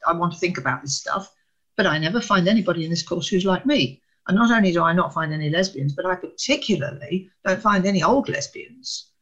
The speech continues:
And here I am at sixty-four and been queer all my life, and nobody's noticing me in theories about gender and representation and sexuality and what have you. So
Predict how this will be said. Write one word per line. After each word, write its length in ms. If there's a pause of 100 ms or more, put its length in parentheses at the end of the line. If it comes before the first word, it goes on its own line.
(240)
And 140
here 160
I 140
am 140
at 100
sixty-four 680
and 100
been 200
queer 260
all 60
my 120
life, 360
and 120
nobody's 760
noticing 680
me 340 (380)
in 580 (100)
theories 380
about 360
gender 360
and 100
representation 840
and 100
sexuality 640
and 120
what 100
have 180
you. 140 (420)
So 380